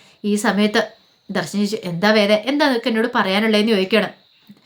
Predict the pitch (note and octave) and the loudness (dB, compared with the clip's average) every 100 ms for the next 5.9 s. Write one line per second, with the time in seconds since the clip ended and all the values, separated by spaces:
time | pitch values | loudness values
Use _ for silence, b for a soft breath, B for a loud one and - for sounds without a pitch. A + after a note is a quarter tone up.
0 | b b F3+ F3+ D#3+ G3 G3+ F#3 F#3 F#3 | b b -14 -10 -6 -2 -2 -2 -4 0
1 | A3 G#3 A3 A3+ G3 A3 A3 A3+ G#3+ G#3 | 0 2 0 0 2 2 2 2 2 0
2 | - B B D4 D#4 C4+ A3+ B3+ B3 A3 | -2 B B -2 2 2 2 0 0 0
3 | A#3 A#3 B3 G3+ G#3 G#3 _ - C4 C#4 | 0 0 0 2 2 -2 _ -8 -2 0
4 | A#3 G3+ G3+ G#3 B3 G#3+ G#3+ G#3 A3+ G3 | 2 2 2 0 2 0 2 2 2 2
5 | G#3 - E3+ F#3+ G3 F3+ G#3+ A3 | 0 -2 -8 -4 -4 0 2 2